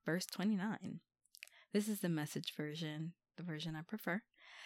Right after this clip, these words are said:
It says, "God, our God, will take care of the hidden things, but the revealed things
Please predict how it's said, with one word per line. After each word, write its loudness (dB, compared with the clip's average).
It 4
says, 6
"God, 6
our 6
God, 4
will 2
take 0
care 4
of 0
the 2
hidden 4
things, -2
but 2
the -4
revealed 2
things 0